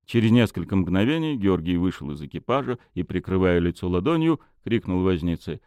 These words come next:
«Эй, Гужбан, госпожа велела трогать!» Примечание. Гужбан — извозчик, жаргонное. К Марку он пришёл задумчивый.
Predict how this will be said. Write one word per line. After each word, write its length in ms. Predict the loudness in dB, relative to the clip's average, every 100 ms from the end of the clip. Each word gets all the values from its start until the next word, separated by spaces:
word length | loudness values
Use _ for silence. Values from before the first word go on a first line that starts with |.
| _
«Эй, 360 | 4 6 8 6
Гужбан, 920 | 6 4 4 4 6 6 4 2 -4
госпожа 680 | -6 -6 0 2 4 4 4
велела 560 | 4 2 2 4 4 2
трогать!» 1040 | 2 0 4 6 8 6 4 0 -6 -18 _ _ _ _
Примечание. 760 | -8 -4 -4 -2 -2 0 -2 -6 _ _
Гужбан — 680 | -4 -2 0 2 2 2 -2 _
извозчик, 1000 | -10 -6 -4 0 0 -2 -10 -18 -20 _ _ -12
жаргонное. 1160 | -8 -4 -4 -4 -4 -2 -2 -2 -6 -8 -12 -18 _ _ _ _
К 100 | -8
Марку 460 | 2 4 4 0 -8
он 140 | -6
пришёл 640 | -6 -4 -6 -2 0 0 -2 _ _ _
задумчивый. 1120 | -14 -4 -2 0 0 -2 -2 -6 -6 -6 -8